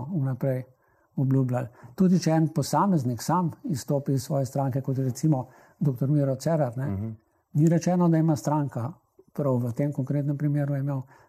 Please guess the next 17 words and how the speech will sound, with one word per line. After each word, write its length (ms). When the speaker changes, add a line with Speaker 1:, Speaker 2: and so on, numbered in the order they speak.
Speaker 1:
ta 160
posameznik, 680
eh, 760
prav, 300
ko 160
je 160
izstopil 400
in 60
ko 120
je 60
navedel, 360
da 160
kršijo 500
tisto, 300
kar 160
so 120
obljubili, 380